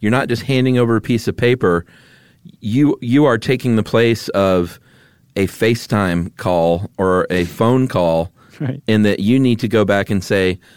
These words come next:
Speaker 1: "Well, I gotta say, uh, when I gave him the message, he initially seemed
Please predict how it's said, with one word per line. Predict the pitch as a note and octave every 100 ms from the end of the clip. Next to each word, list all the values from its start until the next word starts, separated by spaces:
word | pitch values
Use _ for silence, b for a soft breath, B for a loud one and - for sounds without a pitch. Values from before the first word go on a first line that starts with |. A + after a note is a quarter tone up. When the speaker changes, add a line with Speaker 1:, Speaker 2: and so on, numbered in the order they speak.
| b b b b b -
Speaker 1:
"Well, | A3 C#4 C4+ C4 A3+
I |
gotta | G#3 G3+
say, | F3 - G3 D#3+ C3 A#2 A2 - -
uh, | B2 A#2 A2+ F2+
when | - C3+ C3+
I |
gave | B2+ D3+ F3
him | F#3+
the | E3
message, | E3 - F#3 -
he | A#2+
initially | C3 E3 C#3 C3+ B2
seemed | - B2 A#2 A2